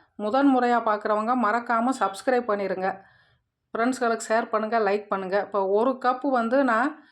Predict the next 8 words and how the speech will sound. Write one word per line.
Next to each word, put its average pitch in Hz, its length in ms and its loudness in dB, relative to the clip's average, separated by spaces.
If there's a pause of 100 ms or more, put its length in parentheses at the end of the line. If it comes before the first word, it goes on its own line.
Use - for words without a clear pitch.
(180)
கடலைப்பருப்பு, 214 680 0
இருநூறு 262 380 2
கிராம் 214 300 0
கப்புக்கு 196 400 -2
ஒரு 202 180 2
கப் 220 280 -2
கடலைப்பருப்பு 214 600 0
எடுத்திருக்கேன். 185 520 -4